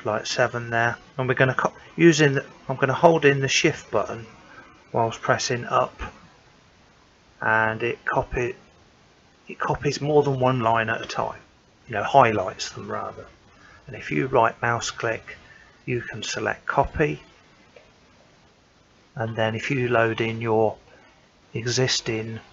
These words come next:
you know, read from the radio, read from the U V five R. I don't have mine connected with the wire. I'm just gonna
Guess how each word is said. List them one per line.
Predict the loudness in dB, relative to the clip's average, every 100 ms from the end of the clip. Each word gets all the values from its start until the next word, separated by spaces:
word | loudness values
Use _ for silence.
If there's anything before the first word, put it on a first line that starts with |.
| -20 -20 _ _ -20 -10
you | -4
know, | -2
read | 6 6 6 2
from | 0 0
the | 0
radio, | 4 4 4 4 4 2 0
read | 2 4 2
from | -2 -4 -4
the |
U | -2 -2
V | 0 -2 -4
five | -2 0 0 2
R. | 2 0 4
I | 6
don't | 6 6
have | 4 0 0
mine | -4 -2
connected | -6 -6 -8 -10 -8
with | -6 -6
the | -6
wire. | -2 2 2 0 -12 -20 -20 -20 -20 -20 -20 -20 _ _ _ _ -6
I'm | -6 -4
just | -6 -2
gonna | 0 -2